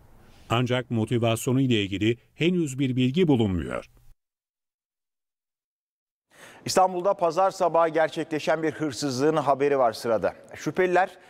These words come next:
Speaker 2: Karaköy'deki bir dükkanın kepengini levye ile açmaya çalışırken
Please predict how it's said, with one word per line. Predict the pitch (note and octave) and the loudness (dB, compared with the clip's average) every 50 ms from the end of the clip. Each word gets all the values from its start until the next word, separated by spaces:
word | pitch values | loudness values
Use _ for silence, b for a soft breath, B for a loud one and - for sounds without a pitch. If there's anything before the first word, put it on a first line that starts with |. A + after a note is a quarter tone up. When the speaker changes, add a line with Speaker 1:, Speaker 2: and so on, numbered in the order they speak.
| B B B B | B B B B
Speaker 2:
Karaköy'deki | - D3 D#3 F#3 G3+ F#3+ - F#3 E3+ - E3 E3 - F#3+ E3 | 0 2 2 2 2 2 0 -2 -2 -2 -2 -4 -4 -2 -2
bir | E3+ D#3+ C#3 | -2 0 0
dükkanın | C#3+ D#3 D3 - E3 D#3 E3 F3+ F#3+ F#3 - - | -2 -6 -2 -2 0 0 0 0 -2 -4 -4 -4
kepengini | - D3+ C#3+ - E3 E3 E3+ E3 D#3+ E3+ F3 F3+ E3 C#3+ D3 | -4 -2 0 0 0 0 0 0 -2 0 0 0 0 2 2
levye | D#3 F3 F3+ F3 F3+ F3 E3+ | 2 2 2 0 0 0 0
ile | D#3+ D#3+ | 2 2
açmaya | C#3+ C#3+ C#3 - D3 C#3 C3+ C3 | 2 2 0 -2 -4 -4 -4 -2
çalışırken | - D3+ D3 D#3 D#3 - - D3 A#2+ - D#3+ F3 F#3+ F#3 | 0 0 0 0 0 -2 -4 -4 -2 0 0 0 0 -2